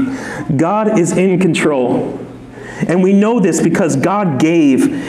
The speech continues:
at multiple different points. Verse two, "The Lord gave Jehoiakim, king of Judah, into the hand of,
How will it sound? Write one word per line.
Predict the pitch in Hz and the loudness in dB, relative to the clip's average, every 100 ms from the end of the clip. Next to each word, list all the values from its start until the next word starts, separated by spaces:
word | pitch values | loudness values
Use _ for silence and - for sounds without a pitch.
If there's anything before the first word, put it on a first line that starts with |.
| 160 | -4
at | 151 151 | 0 0
multiple | 165 185 196 170 165 | 2 0 0 0 2
different | 170 175 131 | 2 2 0
points. | 180 143 127 | 0 0 0
Verse | 156 190 190 | 0 0 0
two, | 214 160 | 2 2
"The | 165 | 2
Lord | 190 233 160 | 2 2 2
gave | 196 190 | 0 0
Jehoiakim, | 156 - 220 202 190 180 135 135 - - | 0 0 0 0 0 0 0 -2 -4 -2
king | 233 233 | 2 2
of | 202 | 2
Judah, | 147 202 190 | 2 2 2
into | 170 170 | 2 2
the | 160 - | 0 0
hand | 208 220 214 | 0 2 2
of, | 180 | 2